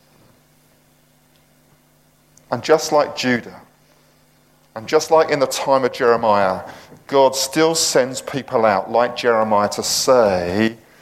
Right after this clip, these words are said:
"We're in a mess, but there is a solution.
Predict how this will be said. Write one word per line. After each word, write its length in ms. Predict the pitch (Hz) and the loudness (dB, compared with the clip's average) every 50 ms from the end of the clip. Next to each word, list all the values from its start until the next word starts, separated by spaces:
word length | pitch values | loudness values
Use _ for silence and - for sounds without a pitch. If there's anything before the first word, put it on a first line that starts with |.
| _ _ _ _ _ _ _ - - - | _ _ _ _ _ _ _ -20 -18 -10
"We're 220 | - 117 117 113 127 | -4 -2 0 0 2
in 80 | 147 | 2
a 80 | 156 147 | 0 -2
mess, 880 | 147 139 117 101 98 - - - - - - - - - - - - - _ _ _ _ _ _ _ _ _ _ _ _ _ _ _ _ _ _ _ _ _ - | 0 0 -2 -2 -2 -4 -4 -2 0 0 2 2 0 0 -2 -4 -10 -18 _ _ _ _ _ _ _ _ _ _ _ _ _ _ _ _ _ _ _ _ _ -4
but 160 | 113 - - | -2 -2 -2
there 120 | 107 107 110 | 0 -2 -2
is 120 | 107 - | -2 -2
a 40 | 101 | -4
solution. 600 | - - - 98 98 104 95 - - - - | -2 -2 -2 -2 -2 -2 -2 -2 -2 -2 -4